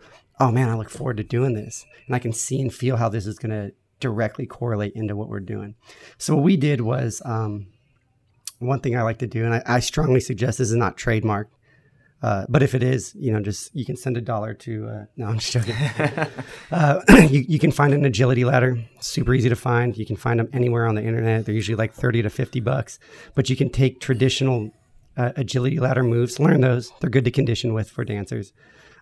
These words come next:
Speaker 1: Uh, but you can combine that with, like, freestyle, or you can combine it with a, a dance move, or, or what do you call it? Like a dance, uh,
Speaker 2: It's a dance movement phrase. Yeah.
Speaker 1: Yeah, a phrase. So you can take traditional strength and conditioning components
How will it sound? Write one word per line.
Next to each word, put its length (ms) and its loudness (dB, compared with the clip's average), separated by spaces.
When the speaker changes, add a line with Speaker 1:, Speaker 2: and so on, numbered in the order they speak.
Speaker 1:
Uh, 160 0
but 160 -2
you 60 -2
can 100 -6
combine 420 0
that 220 -2
with, 560 -6
like, 120 -6
freestyle, 600 -2
or 40 -4
you 80 0
can 120 -4
combine 340 0
it 120 -4
with 440 -6
a, 220 -2
a 80 -4
dance 380 -6
move, 280 -4
or, 80 -4
or 140 -4
what 160 2
do 60 -2
you 80 -4
call 240 -4
it? 100 -10
Like 160 -12
a 80 -8
dance, 480 -10
uh, 300 -10
Speaker 2:
It's 100 -12
a 100 -2
dance 380 -2
movement 340 -4
phrase. 580 -8
Yeah. 220 -20
Speaker 1:
Yeah, 200 0
a 40 2
phrase. 540 0
So 160 -6
you 60 0
can 120 -4
take 200 -2
traditional 440 -2
strength 300 -4
and 120 -4
conditioning 420 -2
components 640 -2